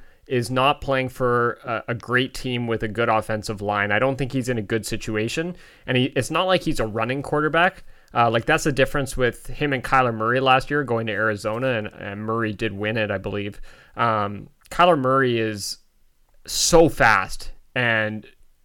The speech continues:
has a ton of escapability. So even he wasn't playing for the greatest offensive line, he made things happen.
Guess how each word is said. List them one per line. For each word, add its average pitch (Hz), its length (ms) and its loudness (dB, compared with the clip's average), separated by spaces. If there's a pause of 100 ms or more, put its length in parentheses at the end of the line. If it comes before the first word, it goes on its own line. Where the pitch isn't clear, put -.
(480)
has 147 180 0
a 147 60 6
ton 185 240 4
of 160 60 4
escapability. 110 920 0 (260)
So 156 200 4
even 170 260 6
he 151 80 0
wasn't 135 320 4
playing 127 240 -2
for 123 140 -2
the 113 100 0
greatest 113 400 0
offensive 110 460 -4
line, 107 220 0
he 113 80 -6
made 110 260 -4
things 110 220 -6
happen. 160 360 0